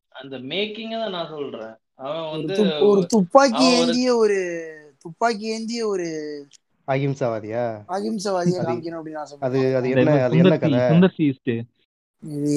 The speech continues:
Speaker 2: ஏதோ
Speaker 4: ஆ.
Speaker 2: கிறுக்கு, இது அகி-, அகி-, துப்பாக்கி ஏந்திய அகிம்சாவாதியா, இது கமல் கிறுக்கு கூதி மாதிரி ஒரு, ஏதோ ஒரு புண்டை அது.
Speaker 3: பிரதர், பிரதர், அதாவது எப்படி, அதாவது இந்த விஷயத்த நான் வந்து என்னன்னு சொல்றேன்.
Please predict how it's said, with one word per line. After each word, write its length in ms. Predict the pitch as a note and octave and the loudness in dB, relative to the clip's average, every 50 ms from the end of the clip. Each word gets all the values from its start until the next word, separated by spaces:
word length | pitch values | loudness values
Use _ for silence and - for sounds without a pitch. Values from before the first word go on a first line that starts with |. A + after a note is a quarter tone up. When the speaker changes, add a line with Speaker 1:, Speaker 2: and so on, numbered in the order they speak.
| D3 D3 | 4 4
Speaker 2:
ஏதோ 300 | D3 D3 D3+ D#3 E3+ E3 | 4 4 4 4 4 2
Speaker 4:
ஆ. 80 | D3+ C3 | 4 4
Speaker 2:
கிறுக்கு, 220 | G3 A3+ A#3+ A#3+ | 4 4 4 2
இது 260 | G3+ F#3+ F3 E3 E3 D#3+ | 2 4 4 4 4 4
அகி-, 340 | D3+ D3 D3 D3 D#3 D3+ D3 | 4 2 0 -2 -4 -4 -4
அகி-, 300 | C#3+ D3+ E3+ F3 E3 D#3+ | -4 -4 -4 -4 -4 -4
துப்பாக்கி 500 | - - F3+ D#3+ - - A3+ G#3+ F#3+ G#3 | -6 -6 -8 -4 0 2 2 2 2 0
ஏந்திய 240 | G3+ G3+ G3 F#3+ F3+ | 0 0 0 0 0
அகிம்சாவாதியா, 760 | F3 E3+ F#3 F#3+ F#3+ E3+ - F#3 F3 E3 E3 E3 F3+ G3+ G#3 | 0 -2 -4 -6 -6 -6 -4 -2 -2 -2 -2 -2 -2 -2 -2
இது 100 | F#3+ F3 - | -4 -2 -2
கமல் 420 | D#3+ D#3 E3+ F#3 F#3 F#3 F3+ F3 E3 - | -2 -2 -2 -4 -8 -8 -10 -12 -12 -10
கிறுக்கு 220 | F#3 F#3 F3 F3+ E3 E3 | -10 -10 -10 -10 -6 -4
கூதி 220 | E3+ E3 E3 D#3 | -2 -2 -2 -2
மாதிரி 200 | D#3+ E3+ F#3 F#3+ | -2 0 0 0
ஒரு, 500 | F3 E3 D#3 D3+ D3 D3 C#3+ C#3+ C#3+ C#3+ C#3+ | 0 0 -2 -4 -6 -6 -8 -10 -14 -16 -16
ஏதோ 140 | D3 D#3 E3 | -12 -12 -12
ஒரு 120 | E3 D3 C#3+ | -12 -10 -6
புண்டை 200 | E3 D#3+ D#3 D3+ | -4 -4 -2 -2
அது. 240 | D#3+ D#3+ D3 E3 - _ _ _ _ _ _ _ _ _ _ _ _ _ _ _ _ _ _ _ _ _ _ F3 - - C#3 A#2+ | -2 -4 -4 -10 -18 _ _ _ _ _ _ _ _ _ _ _ _ _ _ _ _ _ _ _ _ _ _ -10 -6 -6 -4 -2
Speaker 3:
பிரதர், 400 | - B2+ A2+ A#2 A2+ B2+ C3 B2+ A#2 | -4 -4 -4 -4 -2 -2 -2 -2 -4
பிரதர், 300 | - A#2 A2+ A2+ A#2 B2+ | -4 -6 -4 -4 -2 -2
அதாவது 680 | A#2+ A2 G#2+ A2+ A#2+ B2+ A#2+ A#2 A2+ A#2 C3 C3 A#2+ A2 | -2 -2 -2 -2 -2 -2 -2 -2 -2 -2 -2 -2 -2 -2
எப்படி, 380 | A2 A#2 - - D3 D3 C#3 - | -4 -6 -6 -4 -4 -4 -4 -4
அதாவது 300 | - B2+ B2+ C3+ C3+ C3+ | -4 -4 -2 -2 -2 -2
இந்த 140 | C3 B2 B2 | -4 -4 -4
விஷயத்த 280 | A#2+ - C#3+ C#3+ D3 | -4 -2 -2 -2 -2
நான் 100 | B2 A#2+ | -2 -4
வந்து 180 | A2+ A2+ A#2 A#2+ | -4 -6 -6 -6
என்னன்னு 180 | A2+ A#2 A#2+ A#2+ | -6 -6 -6 -8
சொல்றேன். 340 | - A2 G#2 G#2 - F#2+ | -10 -12 -12 -12 -12 -14